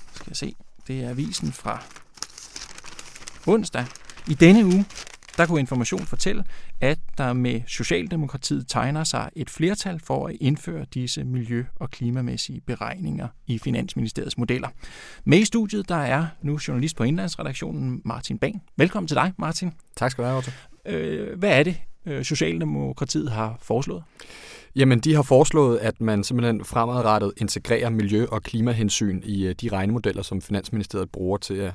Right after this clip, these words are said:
Speaker 2: evaluere økonomiske konsekvenser af politiske tiltag.
Speaker 1: Mm.
Speaker 2: Så at man ikke kun har et økonomisk perspektiv, men at man nu simpelthen også får et, et grønt perspektiv, der vurderer alle politikker. Øh, og på den måde, så kommer konsekvenserne,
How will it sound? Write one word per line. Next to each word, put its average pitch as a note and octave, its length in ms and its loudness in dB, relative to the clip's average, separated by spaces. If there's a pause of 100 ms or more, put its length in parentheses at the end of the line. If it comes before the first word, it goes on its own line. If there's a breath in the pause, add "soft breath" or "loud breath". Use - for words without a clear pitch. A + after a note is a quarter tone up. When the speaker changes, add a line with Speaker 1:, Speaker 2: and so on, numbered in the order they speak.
(120)
Speaker 2:
evaluere F#2+ 580 0
økonomiske G#2 460 -2
konsekvenser - 580 -4
af F#2 200 -4
politiske G2 600 -2 (260)
tiltag. - 400 -4 (140)
Speaker 1:
Mm. E3+ 80 0 (280 loud breath)
Speaker 2:
Så - 140 0
at G2 120 4
man G#2+ 140 4
ikke B2 80 2
kun A#2 160 2
har A2 200 2
et G2 80 -2
økonomisk B2 420 2
perspektiv, A2+ 440 -2
men G#2 80 -2
at G2+ 80 0
man G2+ 100 2
nu G#2 140 2
simpelthen G#2 280 0
også F#2 120 -2
får G2 180 0
et, F#2 60 -8 (100)
et - 220 -6
grønt G#2 260 0
perspektiv, - 580 -2 (140)
der G2+ 140 0
vurderer G2 400 -4
alle G2 240 0
politikker. F#2 580 0 (480 loud breath)
Øh, F2+ 200 -2
og A2 120 -2
på - 60 -2
den A#2 200 2
måde, G#2 240 2
så - 120 -8
kommer G2+ 360 2 (800 loud breath)
konsekvenserne, B2+ 720 2